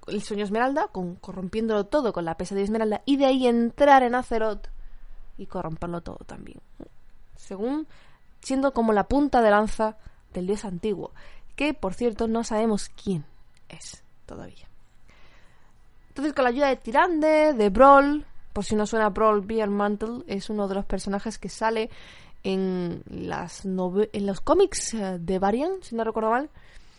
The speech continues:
Am, algún día hablaré de él, probablemente.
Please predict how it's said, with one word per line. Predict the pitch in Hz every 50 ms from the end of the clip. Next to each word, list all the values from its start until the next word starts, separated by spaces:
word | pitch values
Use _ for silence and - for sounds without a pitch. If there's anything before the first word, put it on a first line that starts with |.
| - - - - - _ - _ - - - - - -
Am, | - 190 185 180 175 170 165 - - - -
algún | 233 247 349 349
día | 302 277
hablaré | 240 214 208 196 190 190 190
de | 185 180 190
él, | 214 233
probablemente. | - 196 185 175 180 180 180 185 180 180 170 - 269 311